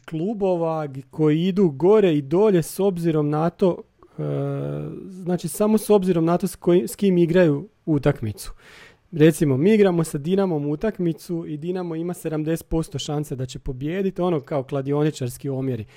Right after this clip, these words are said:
a mi imamo deset posto. Na osnovu toga, mi, mi, Dinamo ako nas pobjedi, dobije jako malo mu se diže rating,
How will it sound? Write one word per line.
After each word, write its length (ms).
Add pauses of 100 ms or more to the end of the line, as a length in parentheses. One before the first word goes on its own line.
(160)
a 100
mi 140
imamo 540 (440)
deset 340
posto. 380 (340)
Na 140
osnovu 400
toga, 440 (300)
mi, 320
mi, 280
Dinamo 440
ako 220
nas 240
pobjedi, 600
dobije 640
jako 400
malo 320
mu 120
se 160
diže 340
rating, 460